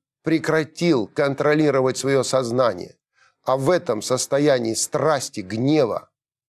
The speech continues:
человек готов творить даже страшные преступления,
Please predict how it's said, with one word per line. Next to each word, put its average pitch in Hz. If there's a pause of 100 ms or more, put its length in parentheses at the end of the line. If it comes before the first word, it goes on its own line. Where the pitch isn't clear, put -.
(200)
человек 123
готов 110
творить 113
даже 95
страшные 107
преступления, 107